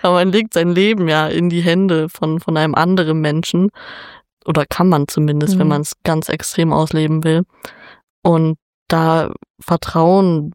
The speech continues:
Speaker 1: bei mir sowieso so eine schwierige Sache ist, ja, muss da schon eine gute Basis vorhanden sein. Ich würd's jetzt nicht beim ersten Date machen und wahrscheinlich auch, wenn ich in einer Beziehung wär, mich erstmal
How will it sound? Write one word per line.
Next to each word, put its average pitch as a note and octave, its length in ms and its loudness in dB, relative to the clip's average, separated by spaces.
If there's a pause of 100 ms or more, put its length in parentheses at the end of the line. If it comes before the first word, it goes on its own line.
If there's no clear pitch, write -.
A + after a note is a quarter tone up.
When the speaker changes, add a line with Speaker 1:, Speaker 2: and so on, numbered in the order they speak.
Speaker 1:
bei D#3+ 140 0
mir E3+ 160 4
sowieso F3 320 0
so F3 120 2
eine F3+ 120 4
schwierige F3 500 -2
Sache D#3+ 300 -2
ist, - 380 -2 (760)
ja, C#3+ 220 -4 (420)
muss E3+ 240 0
da D#3+ 160 0
schon E3+ 180 0
eine E3 100 2
gute E3+ 300 -6
Basis D#3+ 340 0
vorhanden D#3+ 400 -2
sein. D#3 200 0
Ich - 140 -4
würd's F3 180 -2
jetzt E3+ 160 -2
nicht F3 160 0
beim E3 180 -2
ersten E3+ 380 -2
Date E3+ 280 0
machen F#3+ 440 2 (520)
und E3 220 0
wahrscheinlich E3+ 500 -2
auch, E3 180 -2
wenn E3 100 -2
ich - 120 -4
in E3 80 0
einer D#3+ 80 0
Beziehung E3+ 600 -2
wär, D#3+ 420 0 (640)
mich E3+ 220 -4
erstmal E3 580 2